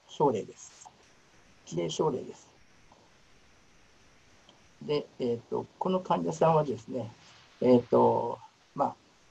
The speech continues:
えー、千九百八十一年に生まれた、あ、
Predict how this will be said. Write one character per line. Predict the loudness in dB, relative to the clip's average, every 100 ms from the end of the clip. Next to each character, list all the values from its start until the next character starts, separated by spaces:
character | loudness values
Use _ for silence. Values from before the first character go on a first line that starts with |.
| -10
え | -6
ー、 | -6
千 | -4 -4 0
九 |
百 | 0 0
八 | -6 -4
十 | -2
一 | -2 -2
年 | 0
に | 2
生 | 2
ま | 2
れ | -2
た、 | 0 0 0 -6 _ _ _ -8
あ、 | -6